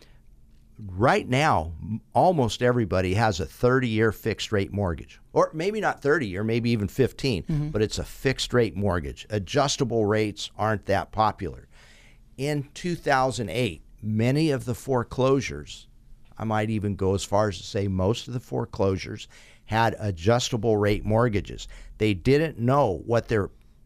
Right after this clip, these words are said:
Speaker 1: interest rate was gonna be and their payment and their housing cost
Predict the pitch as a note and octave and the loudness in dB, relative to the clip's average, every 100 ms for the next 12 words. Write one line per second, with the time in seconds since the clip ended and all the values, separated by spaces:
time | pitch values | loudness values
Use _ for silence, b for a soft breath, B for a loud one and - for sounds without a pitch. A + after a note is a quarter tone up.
0 | - C3+ D3 C3 - B2+ G#2 - A2 F#2+ | -6 -2 -2 -4 -4 0 -2 -2 -4 -2
1 | - G2+ F2+ B2+ C#3+ G#2 - A2 F2+ - | -2 -2 0 0 2 0 0 0 2 2
2 | C3+ D#3+ G#2+ A#2 - b b b b b | 0 0 -2 -4 -8 b b b b b
3 | - - F#2+ F#2 A#1+ F#2 F2+ E2 D3 D#3 | -20 -8 -4 -4 -4 -2 0 2 2 2
4 | B2+ F2 - D#2+ F#2+ - - | -2 -4 -4 -4 -2 -4 -6